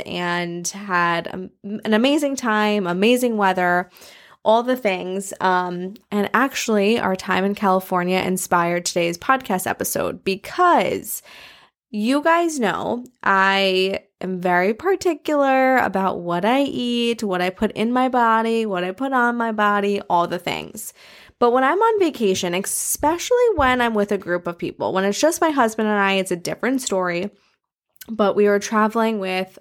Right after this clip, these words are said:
a lot of people, and I am definitely a lot <laughs> more lenient because at the same time, like, yes, I wanna be healthy,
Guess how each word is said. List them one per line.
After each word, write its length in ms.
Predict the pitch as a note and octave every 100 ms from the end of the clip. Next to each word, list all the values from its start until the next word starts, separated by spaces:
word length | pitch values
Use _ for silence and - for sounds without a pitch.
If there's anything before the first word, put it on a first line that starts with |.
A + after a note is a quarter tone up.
| -
a 60 |
lot 220 | F#3 F3
of 100 | F3+
people, 540 | F3+ F#3 F3+ F#3 G3 - - - - A3 -
and 680 | G3+ G3+ G3 G3 G3 G3 A3 - _ _ _ _ _ _ -
I 840 | G#3+ G#3+ A3+ A#3 A#3 A#3 A3+ A3 - _ _
am 260 | G#3+ G#3+ G3+
definitely 640 | A3+ A#3 C#4+ D4 D#4 D#4+ -
a 80 | G3
lot 580 | G3+ F3+ F3 E3+ F#3 A3+
<laughs> 20 |
more 340 | A3 A3+ A3 G3
lenient 640 | F3 E3+ D3 - - -
because 680 | - F#3+ - G3 F#3 F#3 F3+ - _
at 140 | G3+
the 100 | G#3
same 320 | A3 B3+ C#4 B3+
time, 580 | A#3+ G3+ F3+ F3 F#3 F#3+ - - _ G3+
like, 120 | G3
yes, 240 | A3 A#3
I 60 | B3+
wanna 240 | A3+ G#3
be 100 | G3
healthy, 680 | F#3+ F3 F3 G#3 A#3 C4+ C4+